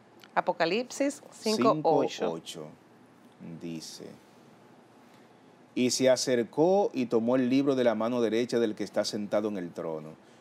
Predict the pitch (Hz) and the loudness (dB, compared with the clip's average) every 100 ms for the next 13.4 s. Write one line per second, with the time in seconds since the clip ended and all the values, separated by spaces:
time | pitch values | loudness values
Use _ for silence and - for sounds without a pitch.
0 | - - 107 113 117 117 117 110 151 151 | -12 -2 0 4 4 4 2 2 2 2
1 | 120 - 117 131 143 139 123 110 117 95 | 0 0 4 4 4 -2 -2 0 0 -2
2 | 87 90 95 87 90 92 95 92 92 104 | -6 -8 -6 -6 -6 -4 -4 -6 -4 0
3 | 113 120 110 - 110 120 131 117 104 98 | 0 0 -4 -4 0 2 2 -4 -6 -6
4 | 92 98 110 110 101 95 98 110 107 101 | -6 -2 -2 -2 -2 -2 -2 -2 -4 -4
5 | 101 85 82 82 78 - - - - - | -6 -10 -10 -10 -12 -14 -18 -20 -20 -16
6 | - 107 113 139 139 139 127 131 147 143 | -4 -2 2 2 4 4 4 4 2 2
7 | 131 127 - 139 160 151 131 107 117 117 | 0 0 -2 0 0 2 2 2 0 0
8 | 117 120 117 104 101 127 127 98 101 135 | 0 2 2 2 0 0 0 -2 0 2
9 | 156 156 131 113 98 87 - 123 135 113 | 2 0 -2 -4 -6 -8 -8 -2 -2 -2
10 | 101 92 85 87 - 107 92 87 - 127 | -6 -8 -10 -10 -4 -4 -2 -6 -12 -14
11 | - - - - 104 92 117 127 139 120 | -14 -20 -20 -10 -6 -2 2 4 4 2
12 | 117 98 - 110 117 110 - - 92 82 | 0 -2 -2 -4 -2 -2 -2 -4 -8 -8
13 | 76 76 76 - | -10 -14 -16 -16